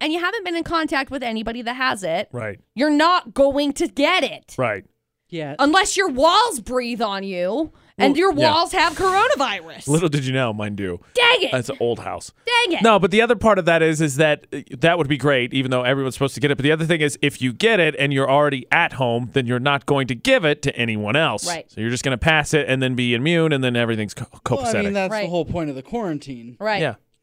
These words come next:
Speaker 3: But once you've got it, you've got it, and you're probably not gonna get it again, right?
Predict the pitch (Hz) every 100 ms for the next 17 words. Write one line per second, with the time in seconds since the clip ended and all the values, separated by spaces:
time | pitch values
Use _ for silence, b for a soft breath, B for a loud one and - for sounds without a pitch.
0 | _ 226 226 233 214 196 175 156 226 220
1 | 185 190 160 175 185 196 185 180 156 165
2 | 160 208 202 180 156 156 151 147 156 233
3 | 143 135 156 220